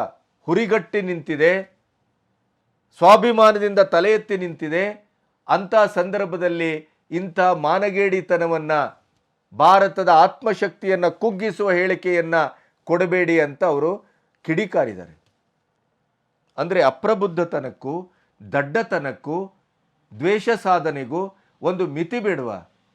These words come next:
ಟೆಲಿಪ್ರಾಂಪ್ಟರ್ ಅಂತಿರಲ್ಲ, ಇಡೀ ದೇಶ, ಇಂಥ ಬೃಹತ್ ದೇಶದ ಒಂದು ಸಾಧನೆಯನ್ನ, ಸಾರ್ಥಕತೆಯನ್ನ,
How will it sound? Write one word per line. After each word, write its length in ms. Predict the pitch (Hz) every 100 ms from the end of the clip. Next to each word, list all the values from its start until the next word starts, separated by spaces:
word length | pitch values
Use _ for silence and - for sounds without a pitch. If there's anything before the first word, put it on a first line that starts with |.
| _ _ _ _
ಟೆಲಿಪ್ರಾಂಪ್ಟರ್ 680 | 180 240 240 226 202 202 190
ಅಂತಿರಲ್ಲ, 460 | 180 170 160 139 135 165 - _ _ _
ಇಡೀ 420 | 180 202 233 247 247 170
ದೇಶ, 280 | 214 240 240
ಇಂಥ 380 | 196 196 190
ಬೃಹತ್ 720 | 220 160 160 196 247 - 247 220
ದೇಶದ 360 | 214 208 208
ಒಂದು 640 | 196 180 175 175 143 - _ _ _ _ _ _ _ _ _ _ _ _ _
ಸಾಧನೆಯನ್ನ, 760 | 170 214 226 233 214 190 170 151
ಸಾರ್ಥಕತೆಯನ್ನ, 880 | 170 214 - 233 233 214 196 170